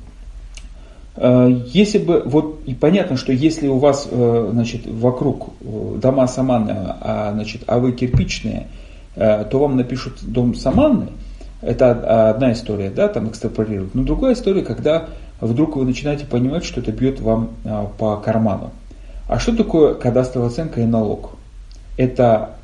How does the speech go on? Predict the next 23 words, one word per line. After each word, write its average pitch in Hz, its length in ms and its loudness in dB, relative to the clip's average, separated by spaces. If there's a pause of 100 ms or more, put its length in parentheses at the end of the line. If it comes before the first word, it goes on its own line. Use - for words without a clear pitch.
не 120 120 -2
просто 226 280 2
местный 123 320 -2
налог, 98 280 -6
это 127 140 -2
подушевой, 127 580 2
на 98 80 -6
самом 101 220 -8
деле, 98 200 -6
я 101 100 -4
его 95 100 -4
называю 110 280 -6
налог. 170 400 0 (500)
Почему? 135 340 -2
Потому 127 260 -2
что 131 140 -4
он 127 80 4
сразу 170 300 0
определяет, 139 840 0 (760)
а, 117 460 0
это 135 160 -2
такой - 240 -2
скрытый, 196 720 0